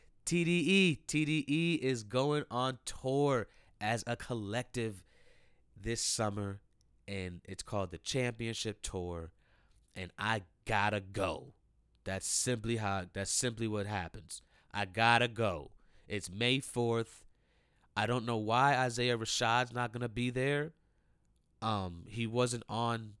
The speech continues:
he wasn't on the f-, he wasn't on the flyer. You know, he wasn't on the banner.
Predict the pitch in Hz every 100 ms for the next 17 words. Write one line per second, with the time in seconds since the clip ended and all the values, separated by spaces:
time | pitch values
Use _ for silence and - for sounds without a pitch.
0 | _ - 120 110 120 117 - 117 113 104
1 | - - 113 113 117 117 113 98 - 113
2 | 113 85 85 85 _ _ - 92 95 104
3 | 101 104 101 90 95 95 101